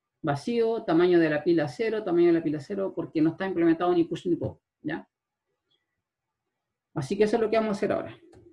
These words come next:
¿ya? Eh, vamos a dejar ahí mientras tanto. Y ahora tenemos que implementar, eh, push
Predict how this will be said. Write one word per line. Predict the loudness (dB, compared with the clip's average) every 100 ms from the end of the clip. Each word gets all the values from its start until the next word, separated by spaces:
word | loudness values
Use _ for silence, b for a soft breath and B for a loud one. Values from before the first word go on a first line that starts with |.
| _
¿ya? | -4 -4 -4 -12 _ _ _ _ _ -6
Eh, | -2
vamos | 0 0 -2
a |
dejar | -4
ahí | -4
mientras | -4 -4 -6
tanto. | -8 -8 -8 -10 _ _ _ _ _ _ _ _ _ _ _ _ _
Y | 2
ahora | 4 4
tenemos | 4 6 6 4
que | 2
implementar, | 2 2 2 2 2 0 0 -2
eh, | -2 0 0 0 -2
push | 0 0 0